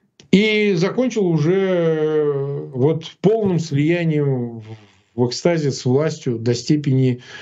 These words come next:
неразрывности, обслуживая её и так далее. Он, например, привёл к Путину Рошаля, такого известного доктора, который сейчас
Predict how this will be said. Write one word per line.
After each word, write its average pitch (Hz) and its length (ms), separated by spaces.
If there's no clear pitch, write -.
неразрывности, 143 1200
обслуживая 156 720
её 139 400
и 120 60
так 120 160
далее. 147 160
Он, 170 160
например, 165 320
привёл 160 360
к - 80
Путину 147 340
Рошаля, 123 440
такого 104 360
известного 107 400
доктора, 160 300
который 110 220
сейчас - 240